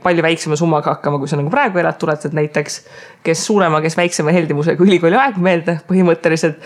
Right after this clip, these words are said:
selleks, et sa siis järgmine kuu natukene rohkem nagu hindaksid seda raha, mis sa kulutad, ja noh, et äkki sa avastad, et mingid asjad, et kuule, ma kuu aega ei kulutanud selle peale raha ja, ja ma ei tunnegi sellest nagu üldse puudust, et kuule, täitsa nagu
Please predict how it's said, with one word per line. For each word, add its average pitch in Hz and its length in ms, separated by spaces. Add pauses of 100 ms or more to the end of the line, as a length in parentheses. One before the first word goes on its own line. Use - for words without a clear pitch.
(240)
selleks, 208 300
et - 80
sa - 20
siis 160 160
järgmine 170 320
kuu 151 160
natukene 160 400
rohkem 165 240
nagu 143 160
hindaksid 185 420
seda 160 220
raha, 165 160
mis 151 160
sa 156 80
kulutad, 156 400 (320)
ja 165 80
noh, 165 80
et 160 160
äkki 175 160
sa 170 160
avastad, 156 300
et 165 80
mingid 160 260
asjad, 160 320
et - 160
kuule, 165 240
ma 156 80
kuu 175 160
aega 160 160
ei 156 80
kulutanud 165 320
selle 160 180
peale 156 220
raha 160 160
ja, 147 120 (120)
ja 160 80
ma 151 80
ei 151 80
tunnegi 143 320
sellest 143 160
nagu 143 160
üldse 135 220
puudust, 135 420
et - 160
kuule, 226 240
täitsa 190 320
nagu 165 320